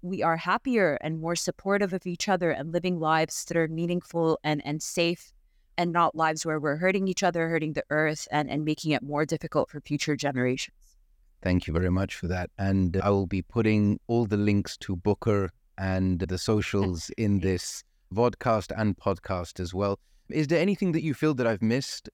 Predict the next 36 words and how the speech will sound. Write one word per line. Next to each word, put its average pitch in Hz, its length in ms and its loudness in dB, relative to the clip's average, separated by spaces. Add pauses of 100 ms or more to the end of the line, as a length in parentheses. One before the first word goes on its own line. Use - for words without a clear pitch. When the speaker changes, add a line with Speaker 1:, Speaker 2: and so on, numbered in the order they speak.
Speaker 2:
or 107 380 2
you 104 220 0
wanted 101 440 -2
to 98 400 0 (320)
cover 95 320 0
yourself? 101 580 -2 (640)
Speaker 1:
Absolutely 233 580 2
not. 175 400 2
I 165 140 2
think, 220 320 0
I 180 80 2
think 196 220 -2
just - 240 -4 (180)
one 180 160 2
thing 180 200 -2
is 151 380 -2
we're 175 120 2
always 175 280 2
growing 165 300 0
our 151 140 2
team 180 320 -2
at 151 180 -4
Booker. 208 440 2 (460)
If 165 380 -2
you 180 500 2 (200)
think 175 240 2
you 165 80 -2
have 165 180 0
any 175 220 0
skills 165 480 2
that - 100 -2
you 151 80 -2
would 156 160 -6
like 156 240 2
to - 180 -2
offer, 190 460 0